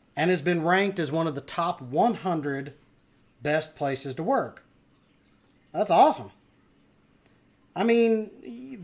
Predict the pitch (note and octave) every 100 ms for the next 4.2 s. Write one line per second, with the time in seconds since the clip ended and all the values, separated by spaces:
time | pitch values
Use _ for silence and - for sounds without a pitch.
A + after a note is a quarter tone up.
0 | E3 A#3+ C4 F#3 G#3 G#3 G#3+ G3+ - G3
1 | G3 F#3+ - - G3+ A3 A3+ A3+ G#3 G#3
2 | F#3 - - A3 A3 A3+ - - C#3+ C#3+
3 | B2+ - A#2 G2 - C#3+ D#3 G3+ F#3 D#3+
4 | C3+ G#2+